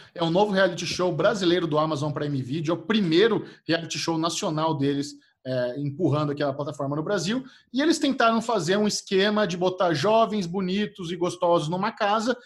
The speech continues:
e deixar rolar. Só que o diferencial do Soltos em Floripa em relação ao Gordy Shore, Jersey Shore, de Férias com Ex, é que eles iam mostrar cenas de sexo,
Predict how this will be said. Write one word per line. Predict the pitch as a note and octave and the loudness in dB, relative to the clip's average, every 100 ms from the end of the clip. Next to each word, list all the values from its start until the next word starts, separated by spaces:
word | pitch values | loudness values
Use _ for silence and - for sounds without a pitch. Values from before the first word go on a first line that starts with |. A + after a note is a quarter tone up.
| _ - | _ -8
e | |
deixar | A#3+ A#3 A#3 | -4 -2 0
rolar. | B3 A3 F#3 C3 - _ _ | 4 4 4 2 -4 _ _
Só | - - D4 | -2 2 2
que | D4 | 4
o | |
diferencial | G#3+ C#4 E4 B3+ A3+ - F3 E3+ F#3+ | 6 6 6 2 2 0 2 4 4
do | D#3 | 0
Soltos | D#3+ D3+ | 0 -2
em | D3+ | -4
Floripa | C#3+ C3 F#3+ | -2 -2 -2
em | D#3 | -2
relação | D#3 D3 - D#3 D3+ | 0 0 -2 -2 0
ao | C3 | -2
Gordy | C3 D3+ C#3+ C3+ | -2 0 0 -2
Shore, | - C3 D#3+ E3+ D3 | -4 -2 0 2 0
Jersey | C3+ D3+ C#3 | 0 -2 0
Shore, | C3+ - C#3 F3 D#3+ C3+ _ _ _ | -6 -6 -2 0 0 -4 _ _ _
de | C#3 | -6
Férias | E3 D#3 D#3 | 0 0 0
com | - C#3+ | -2 -2
Ex, | D#3 G#3 - - _ | 0 -2 -6 -14 _
é | C4+ | -2
que | C4+ B3+ | 0 0
eles | A#3+ F3 E3+ | -2 -2 0
iam | G#3+ A#3 | 2 4
mostrar | B3+ C#4 G3 G#3 | 4 2 2 2
cenas | G#3+ A3 | 2 -2
de | B3 | 0
sexo, | - A#3+ C#3+ - | 2 0 0 -10